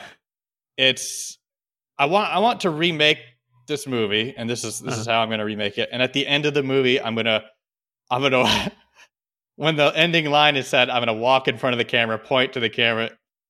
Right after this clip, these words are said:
Speaker 1: say, "This is a message for the director and screenwriter.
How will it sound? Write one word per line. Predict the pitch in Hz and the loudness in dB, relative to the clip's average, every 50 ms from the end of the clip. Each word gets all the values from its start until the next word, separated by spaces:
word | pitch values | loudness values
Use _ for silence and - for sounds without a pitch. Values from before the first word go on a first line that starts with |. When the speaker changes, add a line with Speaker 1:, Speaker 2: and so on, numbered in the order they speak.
| _ _ _ | _ _ _
Speaker 1:
say, | - - - - - 110 | -20 -12 -4 -2 0 0
"This | - 165 170 170 | 2 0 -2 0
is | 180 180 | 0 -2
a | 160 | 0
message | 160 165 160 156 - 180 165 139 - | 2 4 2 4 2 0 -4 -4 -2
for | - 156 | 0 0
the | 143 143 135 | 2 2 0
director | 117 127 135 135 139 - - - - 151 139 143 143 | 0 2 2 2 2 2 0 0 2 2 4 4 2
and | - 143 131 127 123 123 | 2 4 2 2 2 0
screenwriter. | 120 - - - 143 143 139 139 135 131 131 131 131 123 | -6 -12 -10 -4 0 0 2 4 4 4 4 2 0 -2